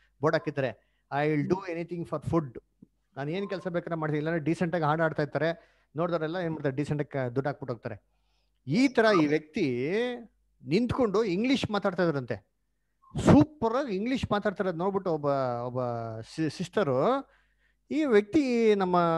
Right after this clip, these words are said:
ದೇಶದ ಒಂಥರ ಕಾಣಿಸಲ್ಲ, ಇಂಡಿಯಾ ಒಂಥರ ಕಾಣಿಸ್ತಾನಲ್ಲ, ಅರೆ ಸಖತ್ತಾಗಿ ಮಾತಾಡ್ತಾರಲ್ಲ ಇಂಗ್ಲಿಷ್" ಅಂತ ಅಂದ್ಬಿಟ್ಟು ಏನ್ ಮಾಡೋದು ಅಂತಂದ್ರೆ,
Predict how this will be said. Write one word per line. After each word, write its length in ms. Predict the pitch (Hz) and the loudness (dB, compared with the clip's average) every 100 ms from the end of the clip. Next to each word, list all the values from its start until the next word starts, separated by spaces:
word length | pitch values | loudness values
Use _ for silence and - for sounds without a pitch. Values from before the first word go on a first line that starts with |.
| 160 156 151 | 2 -2 0
ದೇಶದ 240 | 190 202 | 0 2
ಒಂಥರ 300 | 202 196 180 | 2 2 2
ಕಾಣಿಸಲ್ಲ, 460 | 175 175 175 170 156 | 0 0 0 0 2
ಇಂಡಿಯಾ 320 | 156 190 233 | 2 6 6
ಒಂಥರ 220 | 220 196 | 6 4
ಕಾಣಿಸ್ತಾನಲ್ಲ, 520 | 190 180 180 196 160 156 226 - - _ - | 2 2 2 0 0 2 2 -2 -16 _ -2
ಅರೆ 100 | 269 | 0
ಸಖತ್ತಾಗಿ 480 | 185 175 277 277 | 0 0 -2 0
ಮಾತಾಡ್ತಾರಲ್ಲ 340 | 240 226 214 196 | 0 2 2 2
ಇಂಗ್ಲಿಷ್" 300 | 185 208 196 | 0 0 0
ಅಂತ 200 | 175 165 | -2 -4
ಅಂದ್ಬಿಟ್ಟು 260 | 160 185 | -4 -2
ಏನ್ 80 | 175 | -2
ಮಾಡೋದು 180 | 160 143 | 0 -2
ಅಂತಂದ್ರೆ, 560 | 123 151 180 139 160 | -2 -4 -2 -2 -4